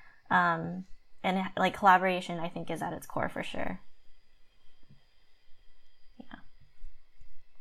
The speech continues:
So, um, now we could address s-,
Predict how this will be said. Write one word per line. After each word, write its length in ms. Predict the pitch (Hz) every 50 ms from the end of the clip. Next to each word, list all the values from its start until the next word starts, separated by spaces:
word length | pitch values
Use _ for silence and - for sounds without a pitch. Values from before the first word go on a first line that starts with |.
| - - - - - -
So, 380 | - - - 226 208 - 196 190 - - - - - - - - - - -
um, 500 | - 226 220 214 220 226 247 294 339 - - - - - - - - - - - - - - _ - - - -
now 480 | - 233 226 226 226 247 262 269 247 - - - - - - - - - -
we 140 | - 233 247
could 220 | 233 - 269 254 226
address 800 | 226 226 - 233 226 214 220 226 - - - - - - - - - -
s-, 280 | - - - - -